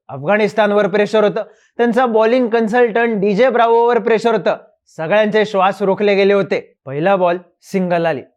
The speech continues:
दुसरा बॉल पडायच्या आधी बारीक पावसाला सुरुवात झाली, त्या बॉललाही सिंगल आली. तिसरा बॉल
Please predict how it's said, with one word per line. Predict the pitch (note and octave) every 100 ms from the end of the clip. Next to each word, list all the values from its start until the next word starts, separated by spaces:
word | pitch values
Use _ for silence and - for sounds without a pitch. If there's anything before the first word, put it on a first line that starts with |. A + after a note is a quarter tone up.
| _ _ -
दुसरा | G#3 C4 B3+
बॉल | B3 C4
पडायच्या | A#3 A3 B3 B3 A#3
आधी | G#3 A3+
बारीक | F3 F3+ A3+ A#3
पावसाला | G#3+ G3 G#3 G#3+
सुरुवात | G#3 G3 F#3+ G3
झाली, | F#3 E3+
त्या | - _ _ B2+ E3+
बॉललाही | F3+ F#3+ G3+ G3
सिंगल | G#3 G3+ G3+
आली. | G3 F#3+ _ _ _
तिसरा | A#3+ A3 C4
बॉल | B3+ C4+